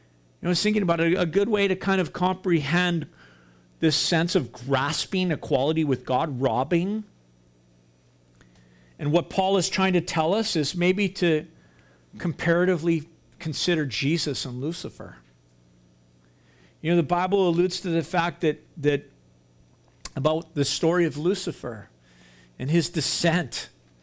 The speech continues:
And, and we know this from the scripture that by his nature, he was what? He was an angel. He was an angel, and what did he do? He grasped at godhood.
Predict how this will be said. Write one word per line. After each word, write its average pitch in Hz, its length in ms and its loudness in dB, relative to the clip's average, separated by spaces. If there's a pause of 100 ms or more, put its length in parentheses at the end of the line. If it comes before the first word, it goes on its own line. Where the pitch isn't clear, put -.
(800)
And, 160 380 0 (560)
and 170 300 2 (520)
we 170 160 0
know 202 160 2
this 226 220 2
from 226 180 0
the 196 80 4
scripture 233 520 0
that 165 260 0
by 226 200 0
his 226 280 2
nature, 202 360 0
he 196 120 2
was 185 180 -2
what? 302 220 2
He 202 100 2
was 165 160 0
an 175 120 2
angel. 214 600 0 (1200)
He 220 120 0
was 285 220 2
an 311 100 2
angel, 277 340 2
and 220 140 2
what 262 240 0
did 269 180 2
he 254 180 4
do? 233 340 2
He 214 280 2
grasped 180 920 0
at 170 320 -2
godhood. 135 680 -2